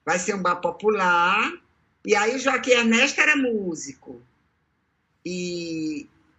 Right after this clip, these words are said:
aí a gente montou o processo bem devagarinho, foi muito progressivo, porque a gente não tinha dinheiro pra investir. Mas aí, com cinco anos de existência do Cais Bar, veio,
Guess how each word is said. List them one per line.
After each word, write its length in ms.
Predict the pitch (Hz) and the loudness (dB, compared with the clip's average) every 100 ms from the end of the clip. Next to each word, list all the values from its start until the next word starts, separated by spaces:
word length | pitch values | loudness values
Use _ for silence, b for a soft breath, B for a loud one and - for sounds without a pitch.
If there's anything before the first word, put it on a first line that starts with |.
| _ _ - | _ _ 0
aí 380 | 160 175 208 240 | 4 4 4 2
a 120 | 269 | 2
gente 420 | 262 285 285 403 - _ _ - | -2 -6 -6 -8 -12 _ _ -4
montou 800 | 202 269 - 254 226 233 277 508 | -2 -2 0 2 2 2 -4 -6
o 60 | 226 | -2
processo 880 | 240 233 - 196 180 180 - 170 - _ _ 147 | -2 0 -2 0 0 -2 -6 -10 -14 _ _ 0
bem 360 | 277 440 440 | 0 0 -6
devagarinho, 720 | 403 427 - 233 214 196 233 | -2 2 2 4 2 2 -6
foi 140 | 220 196 | -4 -4
muito 420 | 196 277 330 - | -4 -4 -4 -4
progressivo, 960 | 254 214 180 165 - - 139 156 190 185 | -2 -2 -2 -6 -8 -12 -10 -10 -10 -14
porque 260 | 175 160 165 | -16 -8 -6
a 100 | 151 | -4
gente 240 | 165 160 | -6 -8
não 160 | 170 190 | -8 -6
tinha 220 | - 220 | -4 -4
dinheiro 260 | 170 185 175 | -6 -8 -8
pra 160 | 160 | -6
investir. 760 | 160 160 - - 147 151 190 - _ _ _ _ _ _ _ - | -6 -6 -6 -6 -6 -6 -8 -10 _ _ _ _ _ _ _ -2
Mas 240 | 202 190 | 0 4
aí, 240 | 214 233 | 4 2
com 260 | 233 269 277 | 0 -2 -2
cinco 400 | 262 277 277 262 | -2 -2 0 0
anos 140 | 247 | 0
de 60 | 233 | 0
existência 560 | 226 220 - 208 208 185 | -2 -2 -2 -4 -4 -6
do 80 | 180 | -4
Cais 380 | 160 139 135 | -2 -2 -6
Bar, 580 | - 139 143 180 190 165 - - - _ _ _ _ | -4 -2 0 2 0 -2 -8 -18 -20 _ _ _ _
veio, 640 | 180 180 202 220 220 214 | -4 -2 0 2 2 2